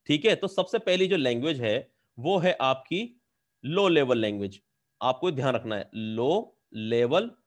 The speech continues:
लैंग्वेज, सबसे निम्न स्तरीय भाषा। अब इसको निम्न स्तरीय मतलब ये मत समझिएगा गाली है ये, ठीक है, बहुत से बच्चे समझने लग जाएंगे गाली है सर इसलिए निम्न स्तरीय बोला जा रहा है, ना, ना, ना, ना। निम्न स्तरीय मतलब ये है कि कंप्यूटर इसको सबसे आसानी से समझ पाता है।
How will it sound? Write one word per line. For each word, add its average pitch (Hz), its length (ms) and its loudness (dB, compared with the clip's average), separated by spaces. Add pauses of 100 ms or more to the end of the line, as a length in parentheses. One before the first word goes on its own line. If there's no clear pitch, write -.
(120)
लैंग्वेज, 135 500 -2 (280)
सबसे 190 260 -2
निम्न 180 500 -2
स्तरीय 160 520 -2 (160)
भाषा। 123 340 0 (300)
अब 160 140 4
इसको 170 220 2
निम्न 165 280 0
स्तरीय 170 240 0
मतलब 165 240 0
ये 151 100 2
मत 170 120 -2
समझिएगा 156 340 -2
गाली 120 320 4
है 110 100 0
ये, 98 100 -4 (580)
ठीक 139 140 -2
है, 175 80 0 (360)
बहुत 139 200 -2
से 160 60 0
बच्चे 151 180 -4
समझने 143 260 -4
लग 143 140 -2
जाएंगे 147 200 -2
गाली 120 240 4
है 131 60 0
सर 127 140 -2
इसलिए 123 200 -6
निम्न 123 200 -4
स्तरीय 120 260 -4
बोला 107 200 -4
जा 104 80 -2
रहा 98 100 -4
है, - 100 -12 (100)
ना, 147 120 0
ना, 160 140 0
ना, 160 100 -2
ना। 151 140 -8 (380)
निम्न 165 240 -2
स्तरीय 170 240 0
मतलब 147 260 0
ये 139 180 2
है 123 340 2 (340)
कि 190 80 4 (240)
कंप्यूटर 180 600 0
इसको 196 180 -2
सबसे 196 300 -4
आसानी 165 360 0
से 175 100 -4
समझ 127 260 -4
पाता 95 340 -4
है। 101 140 -16